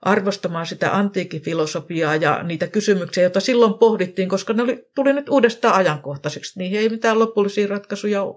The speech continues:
ollut. Ja sitten niin kuin siinä vaiheessa niin taas muistui mieleen tämä itämainen filosofia ja niiden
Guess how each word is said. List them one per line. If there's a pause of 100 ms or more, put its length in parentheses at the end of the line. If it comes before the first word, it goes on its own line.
ollut. (600)
Ja
sitten
niin
kuin
siinä (120)
vaiheessa
niin
taas
muistui
mieleen
tämä
itämainen
filosofia
ja
niiden